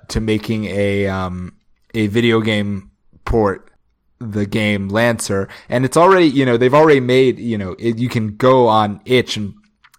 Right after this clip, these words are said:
I O and play the demo because it already exists, but they also started a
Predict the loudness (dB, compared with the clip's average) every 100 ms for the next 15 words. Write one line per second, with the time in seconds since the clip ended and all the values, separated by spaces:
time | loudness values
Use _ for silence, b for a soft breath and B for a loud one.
0 | -4 0 2 2 2 2 -2 -4 -2 0
1 | 0 -2 -2 -4 -8 _ _ _ _ _
2 | _ _ -4 0 0 -2 -6 -10 -6 -4
3 | -2 0 2 2 -2 -6 -4 -2 -2 -4
4 | -10 -6 -2 -2 -2 -6 -2 -2 -4